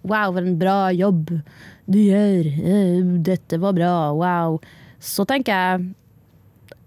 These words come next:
«Vær så god.» Altså, jeg har jo hatt kontakt med folk som har, eh, sett på innhold. Det betyr ikke at jeg liksom nekter å ha kontakt. For der er liksom litt den forskjellen mellom,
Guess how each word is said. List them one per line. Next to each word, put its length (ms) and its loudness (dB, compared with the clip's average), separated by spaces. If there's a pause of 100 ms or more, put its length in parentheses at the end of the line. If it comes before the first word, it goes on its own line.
(140)
«Vær 320 -2
så 160 -2
god.» 320 0
Altså, 320 -2
jeg 260 0
har 220 0
jo 160 0
hatt 180 -2
kontakt 380 -2
med 180 0
folk 160 0
som 240 -2
har, 300 0
eh, 920 0
sett 440 -2
på 160 0
innhold. 400 2 (240)
Det 260 -4
betyr 300 0
ikke 100 -2
at 140 0
jeg 100 0
liksom 200 0 (1300)
nekter 580 -2
å 80 0
ha 40 -2
kontakt. 500 -6 (280)
For 140 -4
der 460 0
er 100 2
liksom 200 0
litt 120 -2
den 220 0 (280)
forskjellen 680 -2
mellom, 400 0